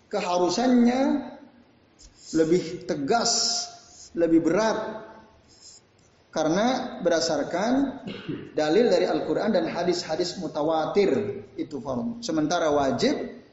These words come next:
adalah sesuatu yang harus dilakukan, tetapi dalilnya berdasarkan hadis-hadis ahad. Itu menurut teorinya Abu Hanifah, sementara yang lain menyamakan.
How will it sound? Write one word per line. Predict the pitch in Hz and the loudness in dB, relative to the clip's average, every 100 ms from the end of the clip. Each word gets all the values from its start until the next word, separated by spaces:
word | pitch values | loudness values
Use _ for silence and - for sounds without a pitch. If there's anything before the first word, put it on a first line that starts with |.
| - - - | -20 -20 -12
adalah | 139 139 170 247 | -6 -2 0 0
sesuatu | 233 185 240 254 | 0 0 0 0
yang | 208 | 0
harus | 214 254 | 0 0
dilakukan, | 226 202 175 170 135 226 320 | 2 0 0 -2 -4 -4 -4
tetapi | 175 170 165 165 147 139 - | -4 -4 -4 -2 -4 -4 -4
dalilnya | 139 139 233 202 180 262 285 - - - - _ 151 | 0 2 2 2 2 0 -4 -8 -20 -20 -20 _ -4
berdasarkan | 147 156 170 160 | -2 -2 -4 -4
hadis-hadis | 143 151 147 - 135 143 - - - _ - | -6 -4 -4 -4 -4 -4 -6 -12 -18 _ -10
ahad. | 147 - 139 120 113 - - _ _ _ | -10 -8 -6 -6 -6 -12 -18 _ _ _
Itu | - 160 165 - | -2 2 2 0
menurut | 277 139 175 - - | 0 2 0 -2 -2
teorinya | 147 135 127 156 143 | 0 2 4 2 2
Abu | 156 220 - - - | 2 2 -2 -12 -8
Hanifah, | 131 131 123 170 | 0 0 0 -2
sementara | 226 147 135 120 147 | -2 0 0 0 0
yang | 131 127 | 0 0
lain | 175 160 - | 0 -2 0
menyamakan. | 139 123 123 - 113 101 117 | 2 2 2 -2 -10 -14 -16